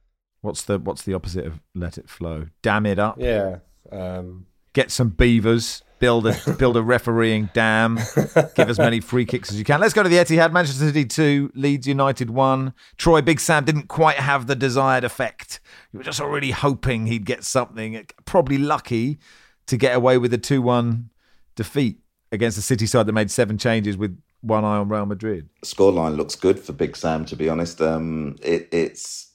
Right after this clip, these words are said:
Speaker 3: uh, this game, I was at the Spurs Palace game, but we were keeping an eye on the games, and this game, at one point, we were seeing over eight hundred passes for, or I think that's the end stat,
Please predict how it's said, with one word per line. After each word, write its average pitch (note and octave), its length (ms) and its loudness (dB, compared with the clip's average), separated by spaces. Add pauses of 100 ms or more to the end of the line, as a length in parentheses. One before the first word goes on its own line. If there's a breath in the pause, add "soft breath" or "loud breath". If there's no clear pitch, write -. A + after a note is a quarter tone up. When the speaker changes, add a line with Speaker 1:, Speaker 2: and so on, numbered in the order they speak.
Speaker 3:
uh, G1+ 400 -10
this F2 240 -2
game, E2+ 540 0
I - 60 0
was E2+ 160 -2
at E2+ 100 0
the D#2 60 -8
Spurs E2 380 2
Palace E2 340 0
game, D2+ 380 -4
but D2+ 260 0
we E2 80 -2
were D#2 120 -2
keeping D#2+ 300 -6
an D2+ 80 -6
eye D#2 180 -2
on D#2 120 -4
the D#2 80 -6
games, D#2+ 420 -4
and D#2 180 -6
this E2+ 160 -4
game, D#2 440 -6 (320 soft breath)
at - 120 -2
one E2+ 260 2
point, D#2 360 -2
we D#2+ 120 -2
were D2+ 120 -4
seeing D2+ 340 -4
over D2+ 360 0
eight E2 200 -2
hundred D2+ 320 -8
passes D2+ 460 -4
for, D2 380 -2
or D2+ 240 2
I - 40 -2
think - 220 -6
that's - 160 -4
the D#2+ 140 -4
end D#2 180 -4
stat, D2+ 300 -2